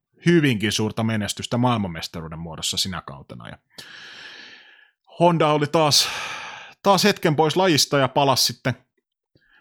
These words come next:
kaksituhatta viisitoista kautena McLarenin moottorin valmistajaksi. Ja silloin muistaa nämä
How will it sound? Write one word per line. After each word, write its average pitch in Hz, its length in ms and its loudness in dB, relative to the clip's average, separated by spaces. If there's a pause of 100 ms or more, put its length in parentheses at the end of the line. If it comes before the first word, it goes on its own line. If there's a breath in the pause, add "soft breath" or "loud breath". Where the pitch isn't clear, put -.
(100)
kaksituhatta 165 480 0
viisitoista 107 580 -2
kautena 92 340 -8
McLarenin 85 800 -4 (160)
moottorin 87 540 -10
valmistajaksi. 78 800 -8
Ja 69 80 -16 (640 soft breath)
silloin 131 260 -2
muistaa 113 360 -2
nämä 110 220 -2